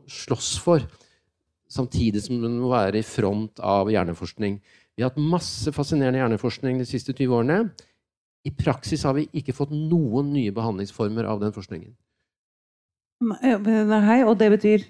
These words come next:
Speaker 2: altså, at
Speaker 1: Vi vet mer om hva som skjer hvor i en hjerne, men, eh, det har ikke gitt oss noen nye fikse måter å fikse ting på.
Speaker 2: Nei, men
Speaker 1: Eh,
Speaker 2: kanskje det er litt poenget at det kan ikke fikses på en fiks måte.
Speaker 1: I en
Speaker 2: Kan ikke
Speaker 1: viss grad
Speaker 2: fikses
Speaker 1: kan
Speaker 2: fikst.
Speaker 1: sikkert ting fikses, men det er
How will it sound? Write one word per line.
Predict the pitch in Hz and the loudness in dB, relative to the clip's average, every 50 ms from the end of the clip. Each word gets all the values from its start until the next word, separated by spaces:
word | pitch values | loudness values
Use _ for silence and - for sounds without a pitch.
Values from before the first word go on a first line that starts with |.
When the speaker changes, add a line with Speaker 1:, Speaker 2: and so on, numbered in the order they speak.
| - | -2
Speaker 2:
altså, | - 214 214 208 208 202 190 | 0 2 4 6 6 4 2
at | - - - _ _ _ _ _ _ _ _ _ _ _ 277 _ _ _ _ _ _ _ _ _ _ _ _ _ _ _ _ _ - | -2 -10 -20 _ _ _ _ _ _ _ _ _ _ _ _ _ _ _ _ _ _ _ _ _ _ _ _ _ _ _ _ _ 0
Speaker 1:
Vi | 147 175 | 2 4
vet | 160 156 160 165 165 - 156 | 4 6 4 4 2 4 4
mer | 147 143 147 151 156 | 6 6 6 4 4
om | 151 151 | 2 2
hva | 147 139 | 2 0
som | 139 147 151 139 | 2 0 2 2
skjer | 143 139 139 | 4 4 4
hvor | 135 135 131 | 4 2 2
i | 135 | 2
en | 143 147 | 2 2
hjerne, | 139 139 120 - 151 190 220 226 214 170 147 - 127 | 2 2 0 0 0 0 0 0 -2 -2 -4 -6 -4
men, | 139 147 147 147 143 143 139 143 | 0 0 2 2 2 0 0 0
eh, | 143 139 143 139 139 139 135 131 131 127 123 120 120 120 127 - _ _ _ | 0 0 0 0 0 0 -2 -2 -2 -4 -6 -8 -10 -14 -16 -20 _ _ _
det | - 135 | 0 0
har | 143 135 139 | 0 0 -2
ikke | - - 156 | -2 -2 -2
gitt | 151 143 135 120 120 117 - - - - _ - 143 | -2 -2 -4 0 0 2 2 0 -4 -10 _ -2 -2
oss | 135 131 - | -2 0 -4
noen | 139 131 131 135 135 131 135 135 139 | -4 -4 -2 -2 -4 -6 -6 -6 -2
nye | 147 143 135 110 101 120 | -2 -2 -2 -2 -6 -8
fikse | - - - 139 - - - 135 | -6 -6 -8 -8 -8 -8 -6 -4
måter | 131 131 120 104 - - 117 117 | -2 0 0 -2 -2 -4 -8 -6
å | - | -4
fikse | 139 131 - - 107 | -6 -6 -6 -12 -8
ting | - 123 127 123 | -6 -6 -6 -4
på. | - 190 214 214 185 - | -4 -4 -4 -2 -2 0
Speaker 2:
Nei, | 208 190 180 170 170 | 2 2 2 2 2
men | - 202 208 | 2 2 4
Speaker 1:
Eh, | - | 6
Speaker 2:
kanskje | 262 196 202 190 | 4 4 4 4
det | 220 220 | 4 4
er | 214 | 4
litt | 202 208 - - | 4 2 2 4
poenget | - 226 196 196 208 | 4 6 6 6 4
at | - | 2
det | 208 196 | 0 -4
kan | - - 175 156 | -2 0 0 2
ikke | - 202 - | 2 0 0
fikses | - 226 - - - 185 202 - | 0 -2 -2 2 2 2 2 4
på | - - 208 | 4 6 6
en | 208 | 6
fiks | - 202 190 - - | 4 4 0 2 4
måte. | 220 190 180 - 180 | 4 4 4 4 4
Speaker 1:
I | |
en | 208 202 | 4 6
Speaker 2:
Kan | 254 | 6
ikke | 220 - | 6 4
Speaker 1:
viss | - - | 4 4
grad | 233 226 | 6 4
Speaker 2:
fikses | 226 214 | 4 4
Speaker 1:
kan | - 208 | 4 2
Speaker 2:
fikst. | 196 - 202 | 4 4 2
Speaker 1:
sikkert | 196 208 - | 4 4 6
ting | 196 202 202 | 6 6 6
fikses, | - 220 - - 214 226 208 - - | 4 0 0 0 0 0 0 -2 -2
men | 175 175 175 | -2 0 2
det | 175 | 2
er | 180 | 2